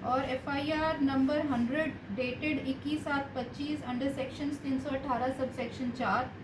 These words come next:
तीन सौ सोलह subsection दो, तीन सौ चौतालीस बीएनएस रजिस्टर की गई सादिक विखे और सेम डे फरीदकोट पुलिस ने अमित ढींगरा दा एलओसी जारी कराया।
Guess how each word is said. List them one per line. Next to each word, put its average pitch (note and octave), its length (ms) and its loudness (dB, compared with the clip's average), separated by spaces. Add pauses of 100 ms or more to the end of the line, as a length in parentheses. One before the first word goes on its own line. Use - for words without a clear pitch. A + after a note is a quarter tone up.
(340)
तीन C#4 140 8
सौ D4+ 140 0
सोलह C#4+ 540 0
subsection C4+ 640 -2
दो, C4 360 4
तीन C4+ 180 -2
सौ C4+ 180 -4
चौतालीस C4 580 0
बीएनएस B3 560 0 (440)
रजिस्टर C4 380 2
की C#4+ 340 -2
गई D#4 180 0
सादिक C#4 420 0
विखे D4+ 300 -2
और D4 260 0
सेम D#4+ 560 0
डे D4+ 400 2
फरीदकोट C4+ 420 0
पुलिस B3+ 440 -2
ने D4+ 420 4 (480)
अमित C#4+ 300 2
ढींगरा C4+ 380 4
दा C4+ 160 2
एलओसी B3+ 540 0
जारी G3+ 360 0
कराया। G#3 280 -2